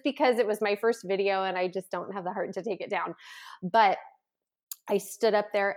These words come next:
I'm pretty sure I had olive oil in that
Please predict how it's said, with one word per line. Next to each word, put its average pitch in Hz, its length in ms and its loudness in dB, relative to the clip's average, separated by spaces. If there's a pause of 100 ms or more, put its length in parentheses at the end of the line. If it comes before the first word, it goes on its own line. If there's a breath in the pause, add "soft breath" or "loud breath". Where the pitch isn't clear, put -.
I'm 202 180 0 (220)
pretty 220 540 2
sure 190 360 0
I 185 80 0
had 190 280 0 (100)
olive 180 340 0
oil 160 400 -4
in 175 180 -4
that 156 160 -4